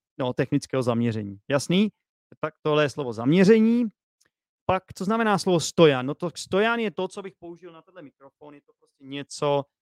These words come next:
na co postavím tenhle ten mikrofon. Je to, stojan je nějaká pomůcka umožňující snadné uložení určitých předmětů. Například tohle je stojan na mobilní telefon. Eh,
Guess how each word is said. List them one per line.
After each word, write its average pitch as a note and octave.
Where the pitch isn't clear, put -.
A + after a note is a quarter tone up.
na C#3
co D3+
postavím C#3+
tenhle D3
ten C#3
mikrofon. C3
Je A#2+
to, B2+
stojan B3
je A#3
nějaká G3+
pomůcka D#3
umožňující E3
snadné D3
uložení D3
určitých C#3
předmětů. C3
Například D3+
tohle E3
je D#3
stojan D3+
na C#3
mobilní C3+
telefon. B2+
Eh, -